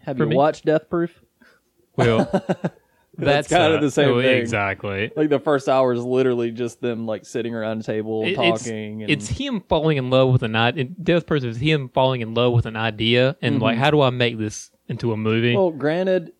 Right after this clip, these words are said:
Speaker 1: his dialogue is always interesting, and
Speaker 2: Yeah.
Speaker 1: I'm never bored, but
Speaker 2: No.
Speaker 1: it's like, whoa, this is really just,
Speaker 2: Yeah.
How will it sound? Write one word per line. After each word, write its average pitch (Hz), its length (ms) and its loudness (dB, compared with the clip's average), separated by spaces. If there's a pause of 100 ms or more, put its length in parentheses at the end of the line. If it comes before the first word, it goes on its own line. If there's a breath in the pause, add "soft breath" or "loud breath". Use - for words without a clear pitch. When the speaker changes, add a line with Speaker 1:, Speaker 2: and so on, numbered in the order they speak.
(140)
Speaker 1:
his 135 220 -4
dialogue 139 480 2
is 127 120 -2
always 127 360 0
interesting, 139 720 -6
and 110 100 -4
Speaker 2:
Yeah. 117 80 0
Speaker 1:
I'm 104 80 -2
never 131 200 0
bored, 135 720 0
but 120 140 -2
Speaker 2:
No. 123 220 4
Speaker 1:
it's 113 80 2
like, 104 120 -6
whoa, 110 500 -4
this 131 220 -6
is 95 160 -18
really 165 880 -4
just, - 180 -4
Speaker 2:
Yeah. 95 300 -6